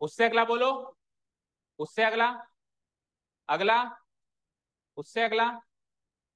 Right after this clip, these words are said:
उससे अगला, उससे अगला, and so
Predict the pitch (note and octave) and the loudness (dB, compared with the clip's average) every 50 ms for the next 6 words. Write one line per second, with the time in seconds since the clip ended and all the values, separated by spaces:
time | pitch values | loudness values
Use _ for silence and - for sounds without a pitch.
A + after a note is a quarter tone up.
0 | _ _ - - - G#3 G#3+ G#3 G#3+ A3+ A#3 A#3+ A#3 - _ _ _ _ _ _ | _ _ -20 -8 -2 -2 0 2 2 0 0 0 -4 -8 _ _ _ _ _ _
1 | _ _ _ _ _ _ _ _ _ _ _ _ _ _ _ _ _ _ _ _ | _ _ _ _ _ _ _ _ _ _ _ _ _ _ _ _ _ _ _ _
2 | _ _ _ _ _ _ _ _ D3 - - A3 A3+ G#3 A3 A3+ A#3 A#3 A#3 - | _ _ _ _ _ _ _ _ -20 -6 -2 -2 0 2 2 0 0 0 -4 -10
3 | _ _ _ _ _ _ _ _ _ _ _ _ _ _ _ _ _ _ _ _ | _ _ _ _ _ _ _ _ _ _ _ _ _ _ _ _ _ _ _ _
4 | _ D3 E3+ G3 G3 G3 - - A3 | _ -4 -4 -4 -4 -10 -4 0 2